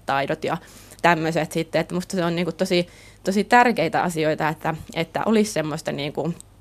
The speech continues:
just semmoista vapaata, vapaata leikkiä, mennä, mennä möyrytään tuolla jossain metsissä ja, ja, ja kiipeillään ja seikkaillaan ja, ja tämmöisiä. Ja lapsillahan mielikuvitusta on, että ne kyllä, niin kuin, jos niillä on mahdollisuus, ne varmasti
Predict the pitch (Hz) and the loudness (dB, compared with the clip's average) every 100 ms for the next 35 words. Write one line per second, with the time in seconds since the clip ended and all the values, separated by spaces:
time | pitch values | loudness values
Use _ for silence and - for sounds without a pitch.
0 | 190 208 214 160 160 156 160 170 165 151 | -2 -2 0 -4 -4 -2 -2 2 2 2
1 | 156 - - - 226 240 196 170 160 160 | -2 -6 -20 -4 0 4 4 4 2 2
2 | 170 - 147 156 170 165 - 196 214 180 | 0 0 0 2 0 -2 0 4 4 4
3 | 165 156 151 151 156 156 156 151 160 170 | 0 0 0 2 2 2 2 2 0 2
4 | 160 165 160 160 156 151 - 147 156 180 | 0 2 -2 -4 -8 -6 -2 2 0 0
5 | - - - 156 151 160 160 - 165 170 | -14 -20 -4 0 4 4 4 2 2 4
6 | 175 165 165 147 151 165 165 151 - - | 6 6 6 2 2 2 2 0 -2 2
7 | 156 147 143 147 151 156 190 - 214 185 | 4 4 4 2 4 2 0 -6 0 4
8 | 165 165 151 165 175 165 160 170 190 208 | 6 6 4 -2 0 2 6 4 4 0
9 | 196 180 170 180 180 175 156 156 160 156 | 2 2 0 4 4 4 -2 -4 -6 -2
10 | 156 151 151 156 165 147 165 170 - - | -2 -2 -8 -2 -2 -2 -4 -6 -10 -16
11 | - 170 185 180 202 226 202 156 156 151 | -4 0 4 4 6 8 6 6 -4 2
12 | 151 165 175 | 2 2 -6